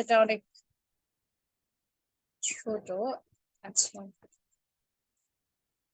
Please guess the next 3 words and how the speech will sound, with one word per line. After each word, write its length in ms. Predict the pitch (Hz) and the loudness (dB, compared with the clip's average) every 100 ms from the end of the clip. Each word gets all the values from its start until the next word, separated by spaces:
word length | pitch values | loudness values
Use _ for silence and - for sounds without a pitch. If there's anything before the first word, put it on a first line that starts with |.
| _ _ - | _ _ -20
এইটুকুই 400 | 220 220 208 208 175 | -8 -8 -2 -2 -2
দিচ্ছি। 360 | 165 - - 165 - _ _ _ _ _ _ _ _ _ _ _ _ _ _ _ _ _ _ | -4 -2 -2 -4 -20 _ _ _ _ _ _ _ _ _ _ _ _ _ _ _ _ _ _
হ্যাঁ, 140 | 190 | -14